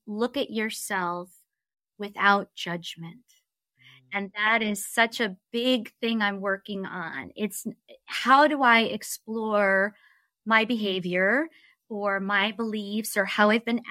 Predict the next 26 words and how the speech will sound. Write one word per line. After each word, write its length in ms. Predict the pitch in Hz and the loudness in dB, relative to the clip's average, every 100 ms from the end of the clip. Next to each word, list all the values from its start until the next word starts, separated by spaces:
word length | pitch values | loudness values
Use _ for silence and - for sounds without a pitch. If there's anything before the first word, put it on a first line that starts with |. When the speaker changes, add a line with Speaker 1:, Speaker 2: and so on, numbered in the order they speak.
| 196 | -8
Speaker 1:
acting 640 | 202 - 226 214 233 262 269 - | -8 -12 -8 -4 -2 -4 -4 0
and 640 | 220 208 202 202 208 214 214 | 4 6 4 2 -4 -8 -6
do 200 | 233 240 | 2 4
it 120 | 240 | 4
without 480 | 226 214 220 208 - _ | 2 0 4 4 0 _
judging 580 | - 190 196 196 214 190 | -6 -4 -2 -4 -8 -8
myself 680 | 180 185 - 175 151 127 - - | -8 -10 -10 -6 -6 -6 -10 -8
and 380 | 208 190 185 180 | -6 -4 -4 -6
kind 180 | 214 | -4
of 160 | 202 190 | -4 -4
being 220 | 208 196 | -6 -6
hard 400 | 190 - 190 190 | -8 -6 -2 0
on 140 | 190 170 | 0 -4
myself? 600 | 180 - - 127 151 - | -6 -6 -2 -2 -2 -6
I, 280 | - 185 196 - - | -4 -4 -4 -8 -8
I 140 | 190 202 | -4 -4
believe 680 | 202 202 196 220 247 262 254 | -6 -10 -4 0 0 0 2
that 240 | 214 190 - - - _ _ | 4 4 -2 -20 -20 _ _
to 120 | - | -10
do 400 | 208 196 233 269 | -8 -6 -2 -2
this, 500 | 247 220 190 190 - - | 2 2 2 0 -8 -8
we 140 | 208 | -8
have 220 | 208 214 214 | 0 0 0
to 80 | 226 | -6
bring 280 | - 208 196 | -8 -10 -10
compassion, 920 | 185 185 - 170 175 - 147 151 | -14 -12 -8 -6 -6 -8 -8 -12